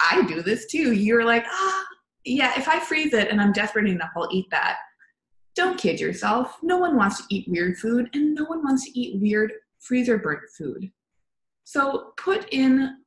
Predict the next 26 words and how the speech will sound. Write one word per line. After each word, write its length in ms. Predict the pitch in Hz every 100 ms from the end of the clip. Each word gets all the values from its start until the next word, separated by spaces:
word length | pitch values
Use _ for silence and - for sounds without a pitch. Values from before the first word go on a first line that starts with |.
| _
foods 640 | - - 302 262 233 214 214
and 120 | 208
servings 500 | 208 254 302 311 240
of 180 | 180 180 -
foods 360 | 165 165 180 -
individually 840 | 202 220 202 196 202 196 190 190 - _ _ 185
wrapped 500 | 202 220 220 - -
or 220 | 185 175 175
packaged. 760 | 208 196 - 208 202 202 - - _ _
This 140 | - 196
is 80 | 202
also 380 | - 165 202
where 260 | 196 175 165
I 160 | 170 170
want 140 | 170
you 60 | 175
to 60 |
be 140 | 175 -
considering 460 | 180 190 190 196
those, 240 | 180 175 - - 180
um, 240 | 180 170 -
extra 400 | 190 - 190 180
food 320 | - 285 294
storage 320 | - 202 190
containers, 600 | - 202 190 170 165 180 -
because 320 | 190 190 185